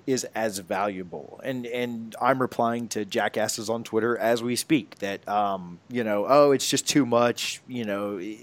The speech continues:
what about the other people and stuff?" And I think their lives are, uh, just as valuable as Kobe's. And there's no question about that. All nine lives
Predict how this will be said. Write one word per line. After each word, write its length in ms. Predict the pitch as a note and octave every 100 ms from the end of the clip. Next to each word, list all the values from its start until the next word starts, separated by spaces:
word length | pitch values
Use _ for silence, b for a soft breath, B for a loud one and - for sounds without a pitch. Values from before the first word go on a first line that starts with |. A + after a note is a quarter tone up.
| B2
what 140 | D3
about 200 | C#3+ B2+
the 100 | A#2+
other 200 | B2+ C3
people 280 | - B2+ A#2+
and 100 | A#2
stuff?" 160 | C#3 -
And 80 | F3+
I 80 | G3+
think 240 | C4+ A#3+
their 180 | C#3 C#3
lives 580 | A2 G#2+ A2 A2 G2+ -
are, 480 | A2 G#2 G2+ F#2+ E2+ b b b b _
uh, 80 | C#3+
just 360 | C3+ B2 D#3+ C#3
as 120 | A2+
valuable 460 | G2+ F#2 F#2+ E2+ F2+
as 80 |
Kobe's. 400 | - F#2+ F2 E2+
And 100 | A2+
there's 200 | B2+ B2
no 220 | B2 C3 B2
question 380 | A#2+ G2+ -
about 180 | F2+ D#2+
that. 140 | - -
All 240 | C3 C#3
nine 280 | C3+ B2 A#2
lives 580 | G#2 G2+ G2+ G2+ F#2+